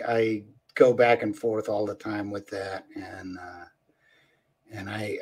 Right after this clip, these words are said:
I always feel kind of embarrassed admitting it, but I love rereading my own work.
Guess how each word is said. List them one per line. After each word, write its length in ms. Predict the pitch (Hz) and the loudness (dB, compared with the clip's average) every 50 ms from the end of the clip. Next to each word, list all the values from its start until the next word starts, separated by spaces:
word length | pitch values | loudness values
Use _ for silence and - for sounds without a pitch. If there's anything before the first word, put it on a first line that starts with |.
| - | -4
I 140 | 110 110 117 | 0 6 8
always 640 | 123 123 123 120 117 110 107 - - - - - - _ | 10 10 10 8 6 4 -2 -4 -8 -8 -10 -12 -16 _
feel 260 | - - - 143 127 117 | -6 2 6 8 8 8
kind 220 | - 135 127 120 | 8 4 2 4
of 80 | 110 110 | 4 2
embarrassed 600 | 110 104 95 98 117 113 110 110 110 107 - 113 | 0 0 2 2 4 4 4 4 2 0 -4 -10
admitting 480 | 101 92 98 107 110 110 107 104 104 | -10 -8 -6 -4 -4 -2 -2 -2 -2
it, 160 | 104 104 - - | -4 -4 -4 -6
but 100 | 110 104 | -4 -2
I 60 | 107 | -2
love 440 | 107 110 110 113 113 113 113 101 101 | 0 2 2 4 6 6 4 4 0
rereading 640 | 104 107 104 101 98 104 107 107 101 101 98 98 95 | -2 -2 -2 -2 -2 -2 0 0 0 -2 -4 -6 -6
my 200 | 95 98 98 95 | -8 -8 -8 -10
own 140 | 95 95 | -10 -10
work. 460 | 92 92 95 87 87 - - - - | -10 -10 -10 -10 -12 -14 -16 -20 -20